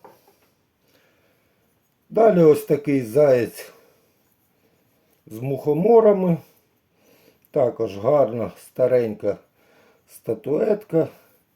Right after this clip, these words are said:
В гарному стані. Все збережено.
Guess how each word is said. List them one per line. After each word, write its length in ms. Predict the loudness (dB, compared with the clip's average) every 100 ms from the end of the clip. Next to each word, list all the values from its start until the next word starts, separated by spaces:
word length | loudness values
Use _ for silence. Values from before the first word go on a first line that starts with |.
| _ _ _ _ _ _ _ _ _ -16
В 100 | -6
гарному 580 | 0 0 -2 -6 -8
стані. 680 | -12 -6 -2 0 0 -2 -6 -14 _ _ _ _ _ _ _ _ _ _ _ _ _ _ _
Все 340 | -8 -4 -2
збережено. 920 | -4 -4 -2 0 0 0 -2 -2 -4